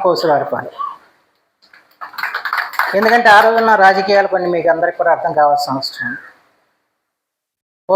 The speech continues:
పక్కన చలపల్లి జమీందారు గారు, వారు ఆ రోజులో జస్టిస్ పార్టీలో ఉన్నారు. మరోపక్క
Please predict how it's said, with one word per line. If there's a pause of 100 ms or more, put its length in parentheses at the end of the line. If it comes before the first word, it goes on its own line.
(120)
పక్కన (120)
చలపల్లి
జమీందారు
గారు, (1200)
వారు (200)
ఆ
రోజులో
జస్టిస్
పార్టీలో
ఉన్నారు. (1400)
మరోపక్క